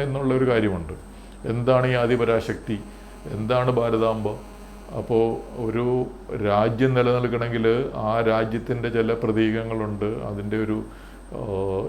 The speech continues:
ചിന്തകളുണ്ട്, സങ്കല്പങ്ങളുണ്ട്, ദാർശനികതയുണ്ട്. അപ്പോ അത് ഒക്കെ ആ ഒരു സംസ്കാരത്തിൻ്റെ ഭാഗമാണല്ലോ. അപ്പോ ഒരു രാജ്യത്തിൻ്റെ ആ ഒരു തനതായ സംസ്കാരം, ഏഹ്, ഉണ്ടെങ്കിൽ മാത്രമേ ആ രാജ്യത്തിന് ഒരു രാജ്യമായിട്ടും,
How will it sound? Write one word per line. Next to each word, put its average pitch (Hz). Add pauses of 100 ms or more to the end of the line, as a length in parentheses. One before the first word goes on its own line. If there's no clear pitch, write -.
(140)
ചിന്തകളുണ്ട്, 110 (140)
സങ്കല്പങ്ങളുണ്ട്, 107 (180)
ദാർശനികതയുണ്ട്. 101 (220)
അപ്പോ 104 (280)
അത് 113 (300)
ഒക്കെ 135 (160)
ആ 127 (140)
ഒരു 131 (140)
സംസ്കാരത്തിൻ്റെ 127
ഭാഗമാണല്ലോ. 87 (500)
അപ്പോ 117 (100)
ഒരു 117 (260)
രാജ്യത്തിൻ്റെ 127
ആ 131
ഒരു 127
തനതായ 117 (140)
സംസ്കാരം, 120 (600)
ഏഹ്, 120 (180)
ഉണ്ടെങ്കിൽ 127 (100)
മാത്രമേ 123
ആ 123
രാജ്യത്തിന് 120 (420)
ഒരു 113 (680)
രാജ്യമായിട്ടും, 117